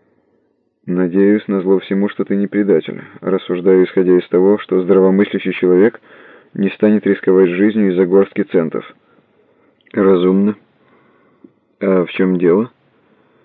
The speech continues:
У тебя появились новые сведения?» «Обо всём по порядку. Во-первых, пехотинцы хотят взять тебя живым или мёртвым. Скорее, даже мёртвым. Они нашли Мигана и шофёра. Точно.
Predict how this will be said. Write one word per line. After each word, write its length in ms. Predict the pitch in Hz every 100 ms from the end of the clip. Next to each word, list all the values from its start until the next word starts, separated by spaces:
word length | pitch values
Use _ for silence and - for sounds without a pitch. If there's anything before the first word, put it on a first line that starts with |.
| _ _ _ _ -
У 60 |
тебя 240 | 95 98 101
появились 500 | 104 101 101 101 -
новые 300 | 107 104 98
сведения?» 640 | 117 139 123 87 - - _ _ _ _ _ _ _ _ _ _
«Обо 240 | - 98 113
всём 220 | - 131
по 120 | 120
порядку. 500 | 110 101 82 - - - - -
Во-первых, 420 | - 104 147 135
пехотинцы 540 | 139 123 117 143 139 110
хотят 280 | 113 117
взять 260 | 101 98 117
тебя 240 | 104 101
живым 340 | 95 95 110 110
или 140 | 101
мёртвым. 560 | 92 67 - 55 50 - _ -
Скорее, 280 | - 104 101
даже 200 | 101 107
мёртвым. 520 | 98 76 71 58 50 _ _ _ _ _ _ _ _ _
Они 260 | - 101 110
нашли 280 | 107 - 98
Мигана 420 | 98 113 113 113
и 60 | 104
шофёра. 500 | 95 - - - - -
Точно. 440 | 120 110 - 107